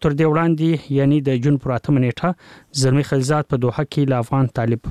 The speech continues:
پلاوي سره لیدلي ول. دا ټول ملاقاتونه د افغان سولې عمل شاوخوا راګرځي. امریکا او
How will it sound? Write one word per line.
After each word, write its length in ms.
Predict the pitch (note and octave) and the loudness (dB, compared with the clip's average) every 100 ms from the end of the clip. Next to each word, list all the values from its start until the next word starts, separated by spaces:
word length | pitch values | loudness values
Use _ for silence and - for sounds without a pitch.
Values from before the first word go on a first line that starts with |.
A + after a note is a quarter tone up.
| - | -4
پلاوي 240 | C3 A#2 - | -2 0 -2
سره 220 | A#2 A#2 A#2+ | -2 -2 -2
لیدلي 260 | A#2 A2 | 0 2
ول. 120 | C3 - - - - - F#3 | 0 -2 -12 -20 -20 -2 -2
دا 80 | F#3 | 2
ټول 160 | A#3 G3+ | 2 2
ملاقاتونه 580 | E3 D3 D3+ C3+ E3 D#3 C3+ | 2 0 -2 0 2 2 0
د 100 | B2+ | -2
افغان 220 | B2+ C#3+ - | 0 0 0
سولې 560 | - D#3 B2+ - - | 0 2 0 -2 -2
عمل 240 | C#3 C#3 A#2+ - - | 0 0 -2 -8 -8
شاوخوا 400 | - C#3+ - A2 G2+ | -2 -2 -2 -6 -6
راګرځي. 420 | G2 G#2 G#2 C#3 - - C3+ | -4 -6 0 -2 -2 -4 0
امریکا 280 | C3 - | 0 0
او 80 | C#3+ | -2